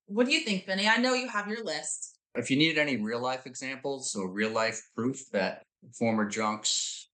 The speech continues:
Speaker 2: do make unstoppable runners, there are, like I said, plenty of real life examples. And some of these people may be familiar to the listeners,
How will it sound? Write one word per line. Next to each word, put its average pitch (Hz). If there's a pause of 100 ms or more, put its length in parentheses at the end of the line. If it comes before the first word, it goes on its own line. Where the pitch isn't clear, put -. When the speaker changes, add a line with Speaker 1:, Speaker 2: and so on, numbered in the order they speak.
(100)
Speaker 2:
do 107
make 120
unstoppable 127
runners, 131
there 104
are, 107
like 107
I 104
said, 101
plenty 110
of 98
real 104
life 101
examples. 98
And 90
some 127
of 120
these 98 (220)
people 98
may 101
be 98
familiar 104 (100)
to 117 (340)
the 117
listeners, 123